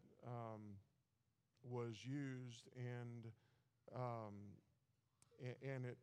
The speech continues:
talks in verse nine, chapter Psalm ninety-two and verse ten, the preacher hit this verse. He just read it and made one comment and moved on, and God has just really used it in my life since then to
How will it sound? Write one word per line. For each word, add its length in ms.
talks 340
in 180
verse 320
nine, 220
chapter 460
Psalm 500
ninety-two 920
and 120
verse 360
ten, 420
the 60
preacher 640
hit 120
this 260
verse. 380
He 80
just 260
read 240
it 280
and 160
made 220
one 260
comment 320
and 80
moved 240
on, 360
and 140
God 380
has 240
just 280
really 320
used 320
it 140
in 60
my 120
life 300
since 300
then 320
to 240